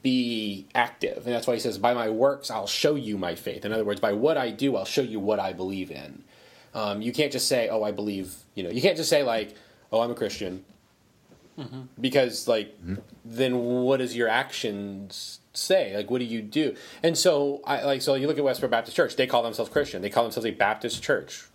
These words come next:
Speaker 1: Well, I don't know why they call themselves Baptist church, 'cause they're not a member of any Baptist, um, you know, um, convention or anything like that that
Speaker 3: Yeah.
Speaker 1: I'm aware of. But they,
Speaker 3: Uh-huh.
Speaker 1: um, but they, um, but they're, they're gonna call themselves that, then say, "Okay,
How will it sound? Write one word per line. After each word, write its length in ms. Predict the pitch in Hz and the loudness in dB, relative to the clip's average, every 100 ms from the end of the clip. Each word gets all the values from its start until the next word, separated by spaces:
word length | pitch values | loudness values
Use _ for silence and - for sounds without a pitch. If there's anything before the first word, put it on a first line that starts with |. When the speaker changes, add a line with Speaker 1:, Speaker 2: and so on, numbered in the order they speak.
| - | -6
Speaker 1:
Well, 80 | 98 | -2
I 40 | |
don't 20 | |
know 60 | 95 | 0
why 60 | 104 | 0
they 40 | |
call 100 | 113 | -2
themselves 180 | 104 92 | -6 -4
Baptist 360 | 87 - - - - | -2 -2 -8 -18 -12
church, 200 | - 113 | -2 0
'cause 100 | 104 104 | 0 0
they're 80 | 107 | 0
not 100 | 101 | 0
a 60 | |
member 260 | 101 107 92 | 0 0 0
of 100 | 95 | 0
any 360 | 104 98 95 - _ _ _ _ _ _ _ - | -2 -2 -4 -10 _ _ _ _ _ _ _ -2
Baptist, 600 | 104 101 - 98 - - - - - - - | 0 2 0 -2 -4 -12 -16 -18 -18 -10 -2
um, 300 | 107 98 92 92 95 _ _ _ - | 0 0 -4 -8 -10 _ _ _ -12
you 100 | 107 | -6
know, 260 | 95 90 95 - - | -4 -4 -6 -12 -4
um, 240 | 101 95 | -2 -2
convention 500 | 92 107 104 - 95 | -2 2 2 2 -4
or 60 | 95 | -4
anything 260 | 92 - | -6 -6
like 100 | - 95 | -6 -4
that 220 | 98 - - - - - | -4 -6 -12 -18 -18 -10
that 100 | 90 | 0
Speaker 3:
Yeah. 100 | 92 107 | 2 4
Speaker 1:
I'm 60 | |
aware 240 | 104 95 98 | 2 2 2
of. 300 | 107 - 117 | 0 -2 4
But 340 | 120 110 - _ | 4 4 -2 _
they, 380 | 120 117 135 131 | -8 4 4 6
Speaker 3:
Uh-huh. 140 | 127 117 110 | 2 2 0
Speaker 1:
um, 260 | 107 107 - _ - | -2 -6 -12 _ -4
but 160 | 120 127 | -2 2
they, 480 | 139 139 143 139 139 - _ _ _ | 4 4 2 -2 -8 -20 _ _ _
um, 420 | - 127 120 117 120 | -4 -2 -2 -6 -4
but 80 | 123 | 2
they're, 180 | 147 135 | 2 4
they're 120 | 151 | 2
gonna 120 | 185 | 2
call 180 | 165 175 | 2 2
themselves 440 | 185 - 123 104 - | 2 0 0 0 -4
that, 440 | 85 92 - - _ _ _ _ _ _ | -2 -2 -4 -12 _ _ _ _ _ _
then 160 | 123 123 | -2 0
say, 120 | 127 | 2
"Okay, 420 | 131 127 123 120 | 2 2 0 -2